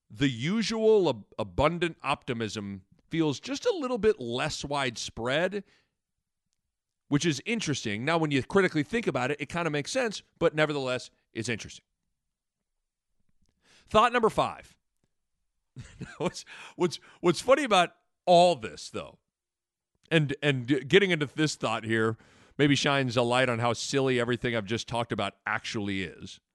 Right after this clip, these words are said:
And I know there, there is an element of, like, I know everything I'm talking about is silly. But, but what's funny about all of this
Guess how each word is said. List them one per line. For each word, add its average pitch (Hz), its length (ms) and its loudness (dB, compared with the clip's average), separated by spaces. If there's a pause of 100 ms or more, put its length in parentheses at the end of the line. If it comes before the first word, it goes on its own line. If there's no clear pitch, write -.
And 254 160 2
I 208 80 6
know 110 240 2
there, 147 160 4
there 190 200 4
is 175 120 4
an 151 80 2
element 131 240 2
of, 104 80 -2
like, 113 160 2
I 120 60 0
know 117 140 0
everything 104 220 0
I'm 92 100 -6
talking 87 220 -8
about 85 180 -4
is 90 60 -14
silly. - 460 -14
But, 143 140 6 (380)
but - 140 2
what's 180 160 4
funny 262 380 2
about 208 300 4 (280)
all 196 320 10
of 110 140 0
this 90 440 -10